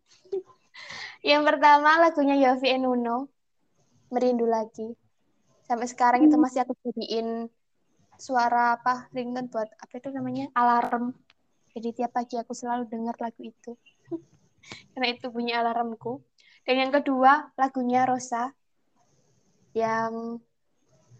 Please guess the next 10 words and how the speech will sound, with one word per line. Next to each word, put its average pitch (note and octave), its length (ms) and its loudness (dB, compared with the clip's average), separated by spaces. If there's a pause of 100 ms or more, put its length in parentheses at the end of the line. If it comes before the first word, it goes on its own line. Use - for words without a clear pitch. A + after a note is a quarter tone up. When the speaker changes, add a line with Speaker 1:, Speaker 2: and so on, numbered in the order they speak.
(300)
Speaker 1:
apa - 180 -12
ya A#3+ 120 -4
judulnya? A3 420 -10 (920)
Itu C#4 220 -10
loh, A3 180 -2 (100)
yang A3 160 -6
pernah B3+ 220 -6
kita C4+ 220 -4
bahas, B3 220 -4 (100)
Yanti. G#3 240 -12